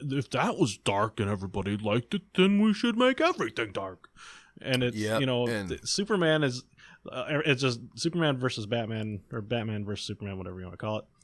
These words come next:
Speaker 1: is
Speaker 2: Mm-hmm.
Speaker 1: it's just kinda dim and dark and depressing in so many ways. Although I,
Speaker 2: It
Speaker 1: uh,
Speaker 2: was.
Speaker 1: things I did really like about it, Batman's fights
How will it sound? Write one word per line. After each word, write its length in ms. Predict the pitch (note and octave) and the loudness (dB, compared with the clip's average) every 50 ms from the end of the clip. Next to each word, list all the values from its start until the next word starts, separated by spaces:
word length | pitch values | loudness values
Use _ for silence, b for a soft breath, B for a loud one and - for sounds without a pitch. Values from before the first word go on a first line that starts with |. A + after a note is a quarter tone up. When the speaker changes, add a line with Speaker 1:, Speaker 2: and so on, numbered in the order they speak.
| _ _ - | _ _ -6
Speaker 1:
is 340 | - G2+ G2+ F#2+ F2+ - - B2+ | -4 -4 -4 -4 -6 -6 -6 -4
Speaker 2:
Mm-hmm. 180 | A2+ A#2 G#2+ A2+ | -4 -4 -2 0
Speaker 1:
it's 180 | A#2+ B2+ A#2+ B2+ | 2 2 2 4
just 180 | D3 B2 - | 2 2 2
kinda 220 | - C#3+ C3+ A#2 G#2+ | 2 2 2 2 2
dim 300 | G2+ G#2 A2+ A2+ A2+ A2 | 2 4 4 4 4 2
and 100 | G2+ G2 | 0 0
dark 260 | G#2 G#2 G#2 G2+ - | 0 0 -2 -2 -4
and 160 | G#2 F#2+ F#2+ | -6 -6 -6
depressing 600 | F2 F2 - - - A2+ A2 G#2 - - G#2+ G2 F#2 | -8 -10 -14 -8 -4 -4 -4 -2 -4 -6 -6 -6 -8
in 160 | F2+ F2 F2 | -8 -10 -12
so 160 | - - A2+ | -8 -6 -6
many 220 | G2+ G2+ G2+ G2 F#2 | -4 -4 -4 -6 -6
ways. 420 | F#2 G2 G2+ G2+ G2 F#2+ F#2 - B B B B B B B | -4 -4 -4 -4 -4 -6 -8 -10 B B B B B B B
Although 280 | - B2 B2 D3+ C#3 C3 | 2 4 6 6 6 8
I, 100 | B2 B2+ | 8 8
Speaker 2:
It 140 | B2+ - - | 6 6 4
Speaker 1:
uh, 40 | C3 | 2
Speaker 2:
was. 300 | A#2 G2 F#2 F#2 - - | 2 2 2 2 4 4
Speaker 1:
things 220 | F3+ E3+ E3 D3+ | 6 6 6 6
I 80 | C#3+ B2+ | 4 4
did 240 | A2+ A#2+ D#3 D3 | 4 4 2 2
really 340 | B2+ A#2 A#2+ C3+ C#3+ C#3 C3+ | 2 2 2 2 4 4 4
like 220 | B2+ B2 A#2 G#2+ B2 | 4 4 2 2 0
about 220 | G#2+ G#2 F#2+ F#2+ | -2 -2 -2 -2
it, 120 | F2 - | -4 -4
Batman's 540 | A2 A#2+ A#2 B2 - C3 B2+ A#2+ A#2+ A2+ G#2+ | -2 0 0 0 0 0 0 0 0 0 -2
fights 560 | - - - B2 A2 A2 A#2+ - - - - | -4 -4 -2 0 0 0 -2 -4 -6 -8 -8